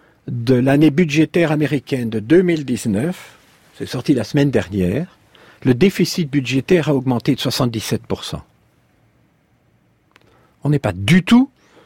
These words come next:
sur des petits chiffres. Le déficit commercial est record par rapport à dix ans. Nous sommes sur une fragilisation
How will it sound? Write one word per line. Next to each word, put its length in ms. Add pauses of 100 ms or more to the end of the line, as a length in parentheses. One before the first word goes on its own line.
(260)
sur 200
des 100
petits 180
chiffres. 320 (1300)
Le 120
déficit 500
commercial 680
est 100
record 520
par 160
rapport 320
à 80
dix 280
ans. 120 (1040)
Nous 60
sommes 220
sur 160
une 80
fragilisation 960